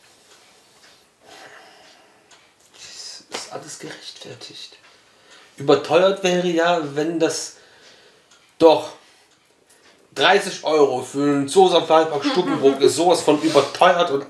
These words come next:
assi, das geht nicht. So.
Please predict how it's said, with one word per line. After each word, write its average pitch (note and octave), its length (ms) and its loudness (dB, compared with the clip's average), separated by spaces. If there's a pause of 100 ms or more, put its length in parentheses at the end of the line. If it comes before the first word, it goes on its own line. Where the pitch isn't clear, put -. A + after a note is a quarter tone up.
(120)
assi, D3 440 -2
das - 300 -12
geht A#2+ 280 -12
nicht. A#2 420 -14 (1900)
So. B1+ 300 0